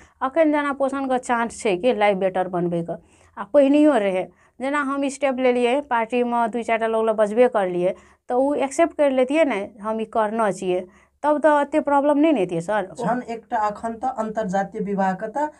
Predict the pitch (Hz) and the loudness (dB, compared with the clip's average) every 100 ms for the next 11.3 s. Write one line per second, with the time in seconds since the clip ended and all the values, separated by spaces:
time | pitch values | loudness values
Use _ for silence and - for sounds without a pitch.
0 | - 233 254 214 196 262 269 - - 240 | -4 0 4 2 2 0 -2 -2 2 4
1 | 180 170 - - 175 175 - 240 226 _ | 4 0 -10 -8 -8 -8 -6 -6 -6 _
2 | - 233 - 208 208 190 202 190 - _ | -6 -6 -6 -8 -6 -2 0 0 -6 _
3 | _ _ _ _ _ 240 240 240 202 220 | _ _ _ _ _ -2 0 2 2 2
4 | 185 160 156 151 247 226 240 233 254 311 | 2 2 0 0 2 4 4 2 0 2
5 | 330 320 226 233 - 277 214 196 190 - | 2 4 6 6 4 2 2 0 2 0
6 | - - 175 175 175 - 160 151 143 - | 0 0 0 0 -4 -14 -10 -8 -8 -10
7 | 220 226 214 202 208 196 180 170 170 226 | -6 -4 -2 -2 0 4 2 2 -2 -6
8 | - _ - 233 240 240 226 202 208 226 | -12 _ -4 -2 -2 -6 -2 -2 -2 -4
9 | 226 214 190 190 208 208 196 190 185 185 | -6 -2 -2 -2 -4 -4 -2 -2 -2 -2
10 | 196 180 180 175 156 156 151 147 156 151 | 0 0 2 2 0 -4 -6 -10 -10 -6
11 | 175 240 | -6 -6